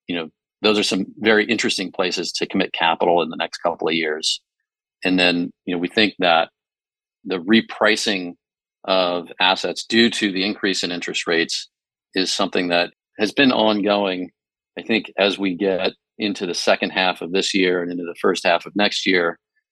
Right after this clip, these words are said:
we're gonna see more of that. It, it's starting with, we're seeing a much more active public to private set of activity, but that will roll into,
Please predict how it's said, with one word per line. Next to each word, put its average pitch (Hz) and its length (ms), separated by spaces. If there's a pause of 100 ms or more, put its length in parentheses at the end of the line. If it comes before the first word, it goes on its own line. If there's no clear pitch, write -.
(280)
we're 98 80
gonna 98 140
see 98 200
more 95 240
of 95 80
that. 85 300
It, - 220
it's - 160
starting 117 520
with, 98 260 (500)
we're 95 80
seeing 101 240
a 92 60
much 95 220
more 98 260
active 92 560 (520)
public 107 320
to - 80
private 90 520 (360)
set 107 240
of 95 60
activity, 117 680 (440)
but 95 240 (220)
that 104 200
will 101 140
roll 101 340
into, 90 680